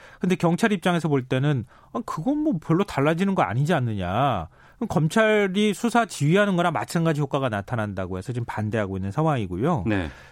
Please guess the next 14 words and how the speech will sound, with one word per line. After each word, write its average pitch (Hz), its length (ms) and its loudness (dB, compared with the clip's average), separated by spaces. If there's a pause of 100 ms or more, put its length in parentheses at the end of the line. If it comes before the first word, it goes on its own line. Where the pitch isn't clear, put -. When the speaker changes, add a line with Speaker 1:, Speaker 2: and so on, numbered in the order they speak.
(120)
Speaker 1:
공수처 196 340 2
설치법은 202 680 2
백혜련 208 420 2
의원안이 151 500 2
있고 98 180 -2
권은희 160 420 2
의원안이 113 500 0
있잖아요. 95 580 -2
Speaker 2:
네. 104 320 -2 (220)
Speaker 1:
그런데 175 500 2 (320)
그동안에 180 440 2
논란이 156 380 2
됐던 113 360 -2
게 127 360 0